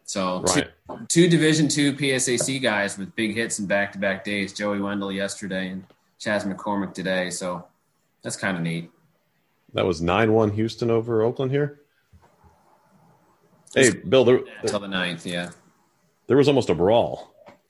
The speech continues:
Speaker 2: today.
Speaker 1: That's right. Yes, yes. And
Speaker 2: <laughs>
Speaker 1: interestingly enough, Yadi Molina was involved.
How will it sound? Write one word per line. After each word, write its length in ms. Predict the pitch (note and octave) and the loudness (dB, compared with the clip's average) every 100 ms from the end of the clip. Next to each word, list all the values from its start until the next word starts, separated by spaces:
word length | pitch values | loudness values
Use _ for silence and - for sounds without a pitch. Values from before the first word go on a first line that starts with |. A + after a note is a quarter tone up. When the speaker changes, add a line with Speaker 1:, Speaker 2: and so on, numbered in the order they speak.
| - | -4
Speaker 2:
today. 280 | F#2 E2+ - | 0 2 2
Speaker 1:
That's 220 | F3+ - | 2 0
right. 500 | B2 C#3 F3+ A2+ G2+ | 0 2 4 2 2
Yes, 560 | B2 D3 C3 - - | 2 4 2 0 -2
yes. 340 | B2+ C3+ C3 - | 0 2 2 0
And 260 | C#3+ C#3+ C#3+ | 0 2 2
Speaker 2:
<laughs> 120 | C#3+ | 2
Speaker 1:
interestingly 760 | D#3+ - F3+ - - - D#3+ D3 | 2 4 2 0 -4 -8 -8 -2
enough, 300 | C3+ C#3 C3+ | 2 2 2
Yadi 280 | B2+ B2 A#2 | 0 2 0
Molina 360 | A2 A#2+ A2+ | 0 0 0
was 140 | F#2+ F#2+ | -2 -8
involved. 380 | F2+ F2+ F#2 | -10 -16 -16